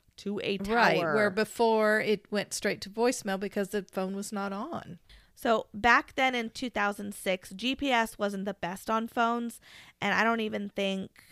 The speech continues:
Speaker 1: there was G P S on Brian's phone, which means it would just have to go from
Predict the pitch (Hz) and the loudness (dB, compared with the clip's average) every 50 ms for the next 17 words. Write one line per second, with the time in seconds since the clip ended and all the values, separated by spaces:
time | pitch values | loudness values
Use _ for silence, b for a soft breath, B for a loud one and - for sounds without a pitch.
0 | - - 208 208 202 202 196 185 - - 185 185 - - 185 180 175 - - - | -6 0 2 4 4 4 2 0 -2 -6 -6 -6 -4 -2 -2 -2 -2 -4 -2 0
1 | 185 185 185 196 196 202 208 196 - 185 180 180 180 180 190 208 214 220 233 226 | 2 4 4 4 4 2 0 -2 0 0 0 0 0 0 0 0 0 0 -2 -4
2 | - - - 262 247 247 247 247 247 247 240 262 b b b b b b b b | -6 -4 -2 0 2 2 4 2 2 0 -2 -6 b b b b b b b b
3 | b b - 208 190 - - 220 220 254 294 285 247 208 190 185 185 190 202 - | b b -4 -4 -4 -2 -4 -2 0 2 2 4 4 4 2 2 0 -2 -4 -6
4 | - _ - 214 - - 226 220 214 208 202 190 - 202 202 202 - - 226 220 | -8 _ -6 -4 -4 -2 2 2 2 2 0 -2 -2 -2 -2 -2 -2 -8 -8 -4
5 | - 240 226 190 - 214 226 233 220 196 190 190 - - 196 185 185 185 | -4 -4 -4 -2 0 2 4 6 6 6 4 2 0 -2 -2 -2 -2 -4